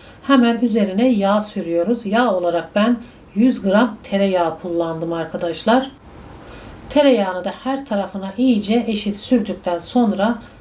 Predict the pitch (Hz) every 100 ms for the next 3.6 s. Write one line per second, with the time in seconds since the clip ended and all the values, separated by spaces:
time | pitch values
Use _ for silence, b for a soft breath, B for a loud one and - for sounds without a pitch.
0 | - 277 277 208 - 180 175 175 185 202
1 | - 285 277 196 - 254 - - 247 220
2 | 185 - 214 247 240 B B B B -
3 | 311 285 196 220 277